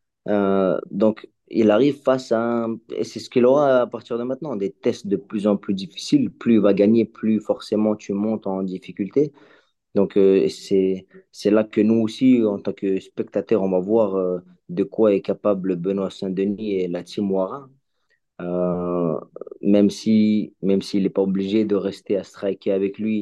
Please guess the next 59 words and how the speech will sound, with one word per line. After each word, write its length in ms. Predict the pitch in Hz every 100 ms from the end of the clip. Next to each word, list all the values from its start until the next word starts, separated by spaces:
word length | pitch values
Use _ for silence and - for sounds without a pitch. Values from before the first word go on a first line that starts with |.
| 95
il 40 | 87
peut, 560 | _ 92 90 87 87 87
c'est 200 | - -
quelque 180 | - 90
chose 180 | 98 -
qu'il 80 | -
fait 120 | 90
très 220 | - 98
bien, 180 | 107 104
les 180 | 90 90
amener 200 | 90 90
au 60 |
sol, 220 | 90 104
les 100 | 92
soumissions, 500 | 85 92 87 - 117
on 200 | 107 87
a 80 | 87
vu 120 | 85
dans 100 | 87
les 80 | 85
stats. 280 | - - 117 - _ _ _ _ _ _ _ _ _ _ _ _ -
Mais 320 | 95 104 107
tu 120 | 104 -
peux 140 | 104
pas 140 | -
t'en 140 | - 107
tirer 220 | - 107
sans 180 | - 101
prendre 300 | - 104 104
des 140 | 101
coups. 240 | - 98 - -
Et 480 | 87 90 92 95 98
c'est 200 | - 98
le, 400 | 95 92 90 90
c'est, 220 | - 90
c'est 180 | - 90
là 220 | 95 101
qu'on 220 | - 101
va 80 | 92
voir, 400 | 90 101 101 90
euh, 220 | 87 85 82 _ _ _ _
c'est 140 | - 95
là 80 | 92
qu'on 100 | 95
va 80 |
voir 200 | 92 101
l'évolution, 600 | 95 101 92 101 95 - 104
la 120 | 92
marge 240 | 104 98
de 60 | 101
progression 520 | - 95 95 90 104
d'un 140 | 95
combat 340 | 90 101 95 92
à 40 |
un 160 | 87 98
autre 220 | 101 -
de 80 | 87
Benoît 280 | 85 90 87
Saint-Denis. 440 | 90 87 87